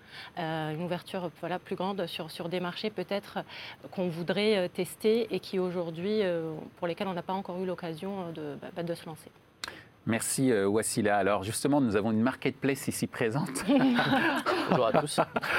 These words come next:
Speaker 2: Par le re-, représentant de Fnac Darty ici présent, Frédéric. Alors Frédéric, justement, ça évoque quoi pour toi, euh, une marketplace ?
Speaker 3: Alors,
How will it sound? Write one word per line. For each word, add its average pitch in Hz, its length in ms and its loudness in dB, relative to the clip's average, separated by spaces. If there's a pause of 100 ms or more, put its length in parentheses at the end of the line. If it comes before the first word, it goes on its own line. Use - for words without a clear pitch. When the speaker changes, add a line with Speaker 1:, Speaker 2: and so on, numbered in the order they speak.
(260)
Speaker 2:
Par 120 140 6
le 113 80 6
re-, 104 500 4
représentant 127 800 2
de 104 160 4
Fnac 127 280 0
Darty 117 340 0
ici - 180 -4
présent, 110 320 -2
Frédéric. 107 500 0
Alors 104 160 0
Frédéric, 117 640 0
justement, 110 560 2
ça 101 160 0
évoque 104 260 0
quoi 117 220 2
pour - 200 -8
toi, 98 220 0
euh, 90 280 0 (340)
une 98 100 0
marketplace ? - 760 -4 (460)
Speaker 3:
Alors, 123 260 0